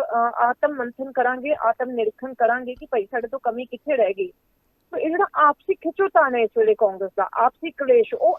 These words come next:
ਇੰਨਾ ਜ਼ਿਆਦਾ ਵੱਧ ਗਿਆ ਕਿ ਵੜਿੰਗ ਸਾਹਿਬ ਦੀ ਇੱਕ ਪੋਸਟ ਜਿਹੜੀ ਕਿ, ਅਹ, ਆਸ਼ੂ ਸਾਹਿਬ ਤੱਕ ਪਹੁੰਚੀ, ਭਾਵੇਂ ਵੜਿੰਗ ਸਾਹਿਬ ਨੇ ਉਹ ਨਾਲ ਦੀ ਨਾਲ ਡਿਲੀਟ ਕਰ ਦਿੱਤੀ,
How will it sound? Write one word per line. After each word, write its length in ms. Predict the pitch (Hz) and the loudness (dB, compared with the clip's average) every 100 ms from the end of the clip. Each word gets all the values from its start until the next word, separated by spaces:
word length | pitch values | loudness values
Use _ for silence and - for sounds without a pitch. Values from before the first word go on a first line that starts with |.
| 311 | 0
ਇੰਨਾ 300 | 302 349 320 | 2 2 4
ਜ਼ਿਆਦਾ 340 | 220 302 285 | 4 4 4
ਵੱਧ 200 | 262 262 | 4 2
ਗਿਆ 320 | 269 269 277 | 0 0 0
ਕਿ 120 | 294 | 0
ਵੜਿੰਗ 300 | 294 208 240 | -2 -2 -2
ਸਾਹਿਬ 260 | 226 262 262 | -4 -4 -2
ਦੀ 120 | 311 - | -4 -4
ਇੱਕ 220 | 311 - | -6 -6
ਪੋਸਟ 600 | - 269 262 262 - 202 - _ - - | -6 0 2 2 0 -2 -2 _ -20 -8
ਜਿਹੜੀ 320 | 214 294 311 | -2 0 0
ਕਿ, 380 | 311 311 339 349 | -2 -4 -4 -4
ਅਹ, 540 | - - 262 269 277 294 | -2 0 2 4 2 0
ਆਸ਼ੂ 300 | 226 214 - | 0 0 -2
ਸਾਹਿਬ 240 | 277 285 262 | -2 0 2
ਤੱਕ 160 | - 302 | 0 -2
ਪਹੁੰਚੀ, 420 | 254 247 254 294 | -4 -6 -6 -6
ਭਾਵੇਂ 360 | 302 254 202 285 | -2 -2 -2 -2
ਵੜਿੰਗ 240 | 302 285 | -2 -2
ਸਾਹਿਬ 440 | 285 262 254 247 277 | -2 0 0 2 0
ਨੇ 220 | 277 285 | 0 -4
ਉਹ 120 | 285 285 | -4 -2
ਨਾਲ 220 | 226 196 | -2 -2
ਦੀ 100 | 233 | -2
ਨਾਲ 160 | 277 | -2
ਡਿਲੀਟ 260 | 269 240 254 | -2 -6 -2
ਕਰ 180 | 254 208 | 2 2
ਦਿੱਤੀ, 340 | 208 196 170 | 0 -6 -8